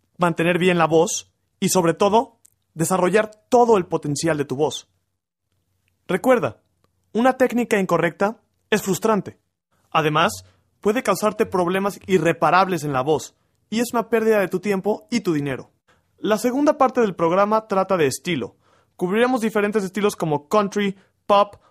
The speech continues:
gospel, R and B, teatro musical y ópera.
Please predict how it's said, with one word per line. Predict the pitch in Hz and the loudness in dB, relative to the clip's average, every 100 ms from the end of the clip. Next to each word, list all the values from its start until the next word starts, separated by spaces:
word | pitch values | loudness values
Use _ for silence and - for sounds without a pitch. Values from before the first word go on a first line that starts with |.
| _ - | _ -10
gospel, | 131 190 190 196 185 196 _ - | 0 0 2 -2 -2 -4 _ 0
R | 190 | 2
and | 180 | 2
B, | 170 190 202 _ | 0 -2 -4 _
teatro | 190 185 185 | -2 0 -2
musical | 160 143 175 185 226 _ _ - | -4 -2 2 2 0 _ _ -2
y | 196 | 2
ópera. | 233 165 120 - | 2 2 -4 -8